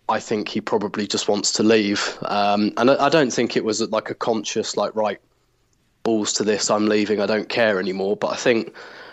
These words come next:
subconsciously that can really creep in for a player, you know, when he kind of,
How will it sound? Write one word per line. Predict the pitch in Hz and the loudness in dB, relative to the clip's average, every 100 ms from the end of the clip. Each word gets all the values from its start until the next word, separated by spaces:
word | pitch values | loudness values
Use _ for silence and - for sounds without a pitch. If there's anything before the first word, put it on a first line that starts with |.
| - | -6
subconsciously | - 131 - 120 117 110 110 - 104 95 98 90 - _ _ - - - | -2 0 0 0 0 0 -4 -2 -2 -2 -2 -6 -14 _ _ -20 -20 -6
that | 123 - | -4 -2
can | - 110 | 0 2
really | 113 107 | 4 2
creep | - - 110 101 | 0 2 2 2
in | 120 104 101 | 0 2 0
for | - 101 | 0 -2
a | |
player, | - 107 98 | 0 0 2
you | 98 98 | 0 -2
know, | 101 104 | -2 -2
when | 104 104 101 104 _ _ - - _ - | -2 -2 -2 -6 _ _ -20 -20 _ -6
he | 101 | -4
kind | - 110 107 | 0 2 4
of, | 104 - - | 2 0 -8